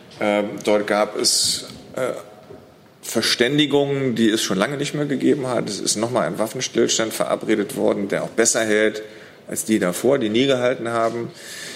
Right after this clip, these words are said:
Es sind einige Maßnahmen verabredet worden, die über Jahre diskutiert worden sind, aber auch nicht gingen. Also da muss man sagen, haben durchaus beide Seiten einen Teil dazu beigetragen, dass das, was in Minsk eigentlich schon längst verabredet worden ist,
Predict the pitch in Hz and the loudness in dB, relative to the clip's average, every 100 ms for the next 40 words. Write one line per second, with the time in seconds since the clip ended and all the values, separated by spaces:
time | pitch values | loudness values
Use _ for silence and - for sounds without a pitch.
0 | - - - 107 95 110 110 101 95 107 | -16 -2 0 2 2 2 2 2 2 2
1 | 131 - 123 120 113 98 - 123 - 92 | 0 0 -2 -2 -6 -8 -6 -4 -2 0
2 | 107 - 110 107 104 104 104 104 117 131 | 0 2 0 0 2 2 2 2 0 0
3 | 104 104 104 117 123 110 110 110 - 113 | 2 2 2 2 0 0 0 -2 0 0
4 | 110 104 104 98 101 87 82 98 147 143 | 0 0 -2 -2 -6 -2 0 2 0 0
5 | - 143 156 156 156 - - - - - | 0 0 0 -2 -6 -12 -14 -12 -14 -8
6 | - 107 107 104 113 - 120 104 104 107 | -2 2 2 2 2 0 0 2 0 0
7 | 113 110 107 107 117 110 - 107 151 156 | -2 0 2 2 0 0 2 2 4 2
8 | 98 95 92 - 82 95 87 104 101 98 | 2 2 0 0 -2 -2 0 0 0 -2
9 | 98 92 92 110 113 - 95 107 113 104 | -2 0 2 2 0 0 0 0 0 -2
10 | - 104 104 95 120 107 123 131 - 92 | 0 -2 0 -2 -2 0 2 0 0 0
11 | 120 110 104 98 113 151 - 107 95 - | 0 0 0 0 2 0 0 -2 -2 -2
12 | 139 104 - 92 95 104 120 123 - | 0 0 0 0 0 0 0 0 -2